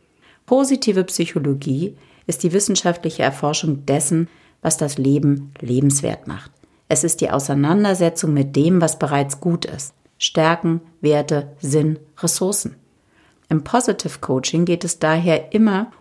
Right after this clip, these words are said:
um das persönliche Wachstum des Klienten, weit über die eigentliche Problemlösung hinaus. All diese Themen werden Sie hier wiederfinden.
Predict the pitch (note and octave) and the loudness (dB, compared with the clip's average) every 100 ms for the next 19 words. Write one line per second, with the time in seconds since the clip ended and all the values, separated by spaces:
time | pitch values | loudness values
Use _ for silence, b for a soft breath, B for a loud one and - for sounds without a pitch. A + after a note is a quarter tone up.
0 | B F3+ E3 - F3 E3 F3 F3 D#3+ E3+ | B 0 0 0 -2 2 0 0 -2 -2
1 | - - D#3+ A#2 - - A#2 C3 - G#2+ | -2 -4 -2 -2 -6 -6 -6 -6 -8 -12
2 | b b b - C3+ D3+ F3+ - b b | b b b -4 0 0 -2 -8 b b
3 | E3 E3 C3+ B2+ D#3+ - - - E3 C#3+ | 0 2 2 2 0 -2 -6 -4 -4 0
4 | C#3+ C#3+ C#3+ C#3+ C#3+ D#3 C#3+ G#2+ - - | 2 2 2 2 0 2 0 -2 -6 -14
5 | _ _ _ _ _ _ _ - G#3+ B3+ | _ _ _ _ _ _ _ 0 2 2
6 | A3 G#3 - F#3+ F#3 F3+ F3+ F3 D3+ C3+ | 0 -2 2 4 4 4 0 2 0 2
7 | G#2+ G#2 - - D#2+ | -2 -4 -8 -10 -10